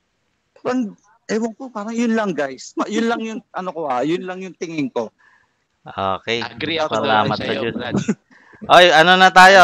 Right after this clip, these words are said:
Speaker 3: Agree ako.
Speaker 2: Ah, last messages na, ha? Sige, Brad Dex.
Speaker 3: Oh, agree ako doon sa sinabi ni ano. Agree ako doon, eh. Yun lang naman ang key doon, eh.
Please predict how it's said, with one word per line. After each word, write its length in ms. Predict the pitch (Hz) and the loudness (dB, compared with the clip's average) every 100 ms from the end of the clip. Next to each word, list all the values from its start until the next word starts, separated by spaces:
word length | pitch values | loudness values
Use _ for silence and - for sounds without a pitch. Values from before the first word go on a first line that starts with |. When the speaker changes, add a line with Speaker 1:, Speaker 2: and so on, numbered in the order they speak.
| 156 135 | 8 6
Speaker 3:
Agree 80 | 139 | 2
ako. 160 | 127 | 2
Speaker 2:
Ah, 180 | 131 135 131 | 4 4 4
last 240 | 139 135 | 2 2
messages 560 | 156 147 156 147 151 139 | -2 0 0 0 0 0
na, 160 | 151 | 0
ha? 200 | 123 113 123 135 - - - - | 2 2 0 -4 -14 -20 -18 -10
Sige, 400 | 123 127 120 110 | -4 0 0 -2
Brad 160 | 117 | -4
Dex. 480 | 113 107 - - - - 92 98 - - _ _ _ _ _ _ _ _ _ _ _ _ - | -4 -6 -6 -18 -18 -16 -12 -12 -12 -20 _ _ _ _ _ _ _ _ _ _ _ _ -10
Speaker 3:
Oh, 160 | 123 | -8
agree 320 | 135 135 156 | -8 -8 -6
ako 160 | 147 143 | -6 -6
doon 140 | 139 139 | -6 -8
sa 80 | |
sinabi 480 | - 135 120 110 113 | -8 -8 -8 -10 -10
ni 80 | 107 | -8
ano. 400 | 85 92 90 92 | -10 -10 -14 -16
Agree 320 | - 127 160 | -14 -10 -8
ako 160 | 156 143 | -6 -8
doon, 300 | 127 120 101 | -6 -6 -6
eh. 60 | 90 | -10
Yun 180 | 147 180 | -10 -10
lang 80 | 190 | -10
naman 240 | 196 190 | -8 -8
ang 160 | 180 185 | -8 -12
key 160 | 160 156 | -10 -8
doon, 240 | 135 147 | -8 -8
eh. 180 | 139 | -8